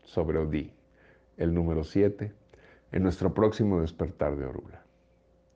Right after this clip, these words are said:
Y hasta aquí nuestra reflexión de este día, martes siete de julio de dos mil veinte.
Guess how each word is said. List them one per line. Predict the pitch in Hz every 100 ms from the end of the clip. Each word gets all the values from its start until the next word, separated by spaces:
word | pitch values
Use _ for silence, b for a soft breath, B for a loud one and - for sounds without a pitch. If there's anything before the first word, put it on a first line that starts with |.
| _ _ _ -
Y | 110
hasta | 101 104
aquí | 90
nuestra | 120 120 113
reflexión | 98 92 90 - 107 107 107 B B B B -
de | 95 92
este | 90 - 87
día, | 90 90 73 -
martes | 90 95 101 98 82 80
siete | 95 90 82
de | 80
julio | 80 87 82 80
de |
dos | 78 76
mil | 87 85
veinte. | 85 117 127 123 160